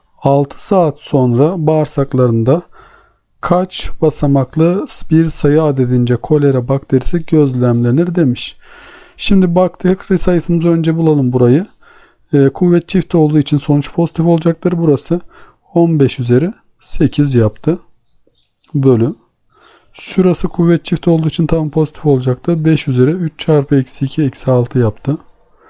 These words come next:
Çarpı üç üzeri altı yazdık. Şu an bu bizim bakteri sayımız. Bu da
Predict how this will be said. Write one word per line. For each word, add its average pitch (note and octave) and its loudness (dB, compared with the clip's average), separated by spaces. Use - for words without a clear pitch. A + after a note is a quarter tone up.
Çarpı C#3+ -2
üç E3 -4
üzeri B2 2
altı D#3+ 0
yazdık. A#2+ -2
Şu - -2
an F#3+ 4
bu F#3+ 2
bizim F#3 2
bakteri F3 0
sayımız. C3 -2
Bu G#3+ 4
da G#3 0